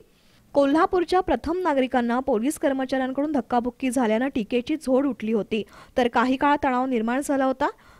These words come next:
याबाबत पोलीस अधीक्षक देशमुख यांनी एक व्हिडिओ क्लिप दाखवत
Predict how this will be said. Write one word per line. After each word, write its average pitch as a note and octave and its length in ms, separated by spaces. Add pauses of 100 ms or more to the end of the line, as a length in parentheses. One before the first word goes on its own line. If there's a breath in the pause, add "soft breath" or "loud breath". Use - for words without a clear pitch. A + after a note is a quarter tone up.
याबाबत D#4+ 400 (120)
पोलीस D4+ 300
अधीक्षक D#4+ 420
देशमुख A#3+ 440
यांनी C4+ 320
एक C4 180
व्हिडिओ C4 260
क्लिप C4 240
दाखवत B3 400